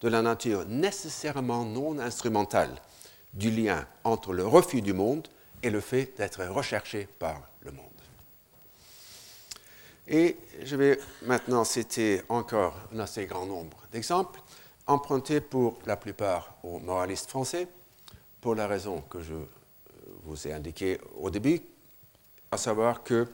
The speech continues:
c'est un phénomène largement négligé par les modernes, mais, euh, tout à fait au centre des préoccupations, préoccupations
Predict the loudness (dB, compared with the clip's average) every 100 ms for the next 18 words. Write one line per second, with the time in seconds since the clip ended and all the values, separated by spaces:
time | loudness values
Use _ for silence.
0 | -12 -20 -20 -16 -16 -8 -4 -2 -2 -2
1 | -2 2 0 0 0 0 0 -2 -2 -2
2 | -2 -2 -2 -2 -6 -6 -10 -18 -20 -20
3 | -2 0 2 -2 -12 -6 -2 0 0 -2
4 | -10 -20 -20 -20 -14 -4 0 0 -2 -8
5 | -8 -8 -10 -14 -8 -4 -4 -2 -2 -2
6 | -2 -2 -4 -6 -6 -4 -4 -6 -8 -8
7 | -8 -8 -10 -8 -2 -2 -2 -4 -4 -4
8 | -6